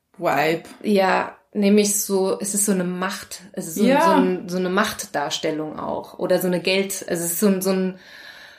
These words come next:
Speaker 2: weiß ich nicht, Zigarre ist für mich, ich hab noch keinen schönen Zigarre-Raucher gesehen, noch nie.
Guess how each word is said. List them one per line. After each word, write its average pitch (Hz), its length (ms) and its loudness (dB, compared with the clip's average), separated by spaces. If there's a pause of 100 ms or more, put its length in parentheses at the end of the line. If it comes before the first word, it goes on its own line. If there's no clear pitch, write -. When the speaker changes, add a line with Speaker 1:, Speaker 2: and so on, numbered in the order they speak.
(540)
Speaker 2:
weiß 185 260 -4
ich 185 60 2
nicht, 165 180 -4
Zigarre 208 360 0
ist 208 240 0
für 202 120 -2
mich, 208 600 0 (300)
ich - 160 -4
hab - 120 0
noch 190 200 -2
keinen 180 440 0
schönen 165 440 0
Zigarre-Raucher 143 880 -6
gesehen, 147 400 -4
noch 160 160 -8
nie. 175 340 -2